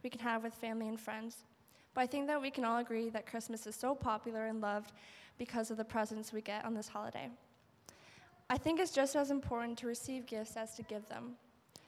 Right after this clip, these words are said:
This is especially important in our relationship with God. The Lord gives gifts spe-, specifically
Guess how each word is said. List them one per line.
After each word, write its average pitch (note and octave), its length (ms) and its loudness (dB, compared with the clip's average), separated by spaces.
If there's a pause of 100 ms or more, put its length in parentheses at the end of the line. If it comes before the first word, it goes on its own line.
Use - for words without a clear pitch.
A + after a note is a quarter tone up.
(100)
This C4+ 160 4
is C4+ 140 -2
especially C4 480 -2
important A#3+ 480 0
in A#3+ 80 -4
our A3 80 -2
relationship A#3 640 -4
with A#3 160 -10
God. - 260 -4 (880)
The D4+ 100 4
Lord C#4+ 300 4
gives D#4+ 280 -4
gifts A#3+ 400 -4 (140)
spe-, - 140 -4 (300)
specifically C4 640 -2